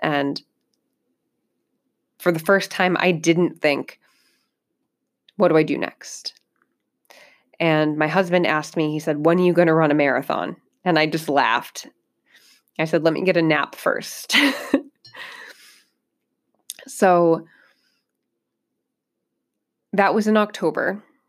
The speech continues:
of last year, the half marathon. And then the winter came. And I don't like the cold. And I don't know a lot of people that do. And so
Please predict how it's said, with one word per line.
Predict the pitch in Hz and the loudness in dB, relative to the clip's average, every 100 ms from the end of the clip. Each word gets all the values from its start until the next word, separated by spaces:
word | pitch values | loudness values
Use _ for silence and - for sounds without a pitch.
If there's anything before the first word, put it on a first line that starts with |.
| _ _ _ - | _ _ _ -8
of | 170 | -2
last | 156 139 160 - | 0 0 -4 -10
year, | - - 208 - - 226 _ | -10 -8 -10 -16 -20 -20 _
the | 165 | -2
half | 160 156 165 | 0 -2 -4
marathon. | - - - - - 247 _ _ _ _ _ _ _ - | -6 -6 -8 -10 -10 -14 _ _ _ _ _ _ _ -4
And | 185 175 170 170 - _ _ _ _ | -2 0 -2 -4 -8 _ _ _ _
then | 180 175 175 | 0 2 2
the | 165 | 2
winter | 156 151 - | 0 -2 -10
came. | - - - - _ _ _ - | -10 -12 -12 -14 _ _ _ -6
And | 165 160 151 151 - - - - - - - _ _ _ _ _ _ _ _ - | -2 0 -2 -6 -10 -20 -20 -20 -20 -20 -20 _ _ _ _ _ _ _ _ 0
I | 196 220 | 2 2
don't | 247 | 2
like | 240 233 226 | 2 0 -2
the | |
cold. | 214 202 190 220 - _ _ _ _ _ _ _ _ - | -2 0 0 -4 -8 _ _ _ _ _ _ _ _ 2
And | 220 | 4
I | |
don't | 220 240 254 | 4 4 4
know | 247 | 4
a | |
lot | 240 226 | 4 2
of | 226 | 0
people | - 220 214 | -6 -4 -2
that | 196 - | 0 -2
do. | 185 139 208 - _ 294 _ _ _ _ - | -2 -4 -6 -14 _ -20 _ _ _ _ -2
And | 190 185 | 0 0
so | 185 202 190 185 180 - | -2 2 4 4 2 -2